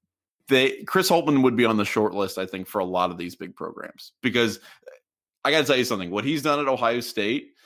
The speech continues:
what he's been <laughs> able to do with a really short <laughs> roster and not a ton of talent and get them into the second round of the N C double A tournament two years in a row is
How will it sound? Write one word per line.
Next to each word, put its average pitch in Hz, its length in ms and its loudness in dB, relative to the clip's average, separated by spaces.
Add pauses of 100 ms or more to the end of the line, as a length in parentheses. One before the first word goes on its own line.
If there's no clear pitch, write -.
(120)
what 107 160 -2
he's 127 200 2
been 127 120 0
<laughs> 127 100 4
able 120 200 0
to 113 100 0
do 107 260 2
with 113 160 0
a 95 80 -4
really 101 460 -2
short 123 320 0
<laughs> 139 160 -2
roster 139 640 2 (240)
and 98 320 0
not 107 300 2
a 139 40 0
ton 139 220 -2
of 147 120 -2
talent 151 460 0 (200)
and 107 160 -4
get 120 200 -2
them 135 160 -2
into 139 160 -2
the 123 100 -2
second 120 300 -4
round 127 300 0
of 120 140 -4
the 117 160 0
N 120 100 -4
C 123 140 -6
double 120 320 0
A 117 60 -2
tournament 117 480 -6
two 127 140 -2
years 127 300 0
in 120 80 0
a 110 80 0
row 104 380 2
is 107 220 -6